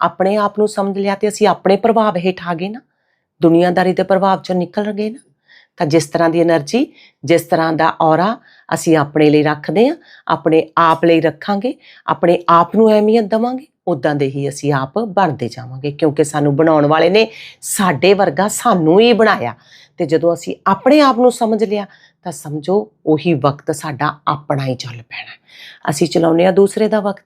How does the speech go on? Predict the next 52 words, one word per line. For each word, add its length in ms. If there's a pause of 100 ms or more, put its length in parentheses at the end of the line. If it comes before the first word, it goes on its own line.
(360)
ਅਸੀਂ 180
ਚੱਲਦੇ 320
ਹਾਂ 80
ਦੂਸਰੇ 340
ਦੇ 100
ਮੁਤਾਬਕ। 440 (380)
ਕਦਮਾਂ 340
ਦੇ 80
ਉੱਤੇ 240
ਕਦਮ 340
ਰੱਖਣਾ 340
ਬੜਾ 240
ਸੌਖਾ 420
ਲੱਗਦਾ 340
ਹੈ। 120 (320)
ਕਿਤੇ 220
ਕੋਈ 180
ਪਰੇਸ਼ਾਨੀ 560
ਹੋਵੇ 220
ਨਾ, 100
ਫਿਸਲਣ 420
ਹੋਵੇ, 280 (220)
ਤੇ 80
ਅਗਲਾ 180
ਕਹਿੰਦਾ, 300
"ਜਿੱਥੇ 260
ਜਿੱਥੇ 240
ਮੈਂ 140
ਪੈਰ 260
ਰੱਖਿਆ, 320
ਉੱਥੇ 220
ਉੱਥੇ 160
ਤੂੰ 160
ਰੱਖ 280
ਆਈ, 140 (460)
ਗਿਰੇਂਗੀ 400
ਨਹੀਂ," 180 (200)
ਹੈ 60
ਨਾ? 120 (300)
ਤੇ 100
ਅਸੀਂ 240
ਇੱਕ 140
ਸੌਖੀ 360
ਚੀਜ਼ 240
ਲੱਭ 220
ਲੈਂਦੇ 320
ਹਾਂ 80 (320)
ਕਿ 60
ਇਹਨੇ 300
ਤੇ 120
ਪਹਿਲਾਂ 380
ਸ-, 120